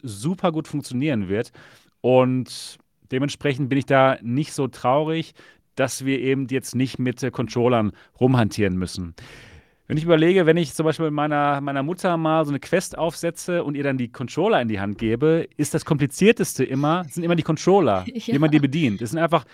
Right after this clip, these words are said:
Speaker 1: zu viele Knöpfe auf einmal. Für uns ist so, ist das okay. Ja, wir haben uns dann gewöhnt, wir spielen damit. Aber für normale Menschen, <laughs> die jetzt dann das Gerät,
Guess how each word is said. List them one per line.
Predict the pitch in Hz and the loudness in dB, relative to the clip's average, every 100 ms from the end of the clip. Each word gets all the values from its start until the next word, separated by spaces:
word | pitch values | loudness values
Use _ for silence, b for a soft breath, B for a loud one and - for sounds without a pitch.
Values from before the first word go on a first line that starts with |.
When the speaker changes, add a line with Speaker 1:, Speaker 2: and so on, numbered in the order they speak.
| b b | b b
Speaker 1:
zu | - 208 226 | -2 2 2
viele | - 202 190 185 | 2 0 2 2
Knöpfe | - 180 - - 160 | 0 -2 -2 -2 -2
auf | 131 | 0
einmal. | 170 165 101 95 90 | -2 0 -2 -2 -6
Für | - 156 | -8 -4
uns | 202 208 | -2 -4
ist | 170 | -6
so, | 135 - | -8 -6
ist | - | -6
das | 147 | -4
okay. | 107 - 180 233 269 b b | -4 -2 0 0 -4 b b
Ja, | 139 | -2
wir | 139 | 0
haben | 156 | 0
uns | |
dann | 139 | 0
gewöhnt, | 120 120 190 226 147 | -2 2 2 2 -2
wir | |
spielen | 120 185 185 | -6 -6 -4
damit. | 180 175 - B B - | -4 -4 -6 B B -2
Aber | 147 165 | 2 4
für | 151 160 160 127 | 2 0 0 2
normale | 135 135 151 220 262 | 0 2 4 4 4
Menschen, | 139 104 98 98 - 165 233 - - | 0 -2 -4 -6 -6 -6 -6 -10 -14
<laughs> | 139 - 135 - - 160 180 - | -14 -12 -10 -10 -8 -10 -10 -4
die | 156 | 2
jetzt | 185 - - | 2 0 0
dann | 170 175 175 | 0 0 -4
das | 139 147 - | -2 -2 0
Gerät, | 147 160 | 0 0